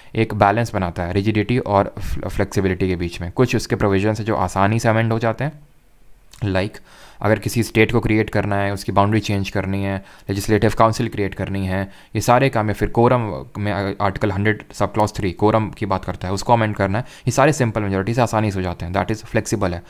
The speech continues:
But कुछ प्रोविजंस हैं जैसे फंडामेंटल राइट हो गया, डीपीएसपी हो गया,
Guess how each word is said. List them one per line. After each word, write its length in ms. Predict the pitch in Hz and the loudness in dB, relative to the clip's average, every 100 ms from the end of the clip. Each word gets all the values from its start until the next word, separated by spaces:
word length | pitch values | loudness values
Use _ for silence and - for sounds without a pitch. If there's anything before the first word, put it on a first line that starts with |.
| - - | -12 0
But 80 | 117 | 4
कुछ 180 | 160 147 | 4 4
प्रोविजंस 540 | 127 110 98 107 98 | 2 2 2 0 0
हैं 60 | 110 | -2
जैसे 160 | 110 | -2
फंडामेंटल 460 | 101 101 98 101 95 | 0 2 2 2 0
राइट 240 | 95 98 | 0 0
हो 80 | 101 | -2
गया, 120 | 98 | -2
डीपीएसपी 520 | 92 98 101 98 - 101 | -2 -4 -2 -4 -2 -2
हो 120 | 95 | 0
गया, 180 | 95 | -2